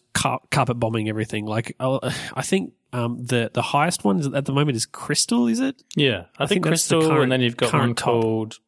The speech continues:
Speaker 2: Purifier or something like that. There was one
Speaker 1: Yeah,
Speaker 2: called
Speaker 1: so
Speaker 2: Peace,
Speaker 1: Crystal,
Speaker 2: which is now gone.
Speaker 1: so Crystal has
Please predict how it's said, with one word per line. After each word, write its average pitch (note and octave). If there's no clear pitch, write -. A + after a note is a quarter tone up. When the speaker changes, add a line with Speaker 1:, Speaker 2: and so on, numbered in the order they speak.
Speaker 2:
Purifier D3
or D3
something C3+
like C#3
that. -
There A2+
was C3+
one C3+
Speaker 1:
Yeah, C3+
Speaker 2:
called A#2+
Speaker 1:
so -
Speaker 2:
Peace, B2+
Speaker 1:
Crystal, A3+
Speaker 2:
which D#3
is -
now A2+
gone. A#2
Speaker 1:
so -
Crystal A3+
has C#3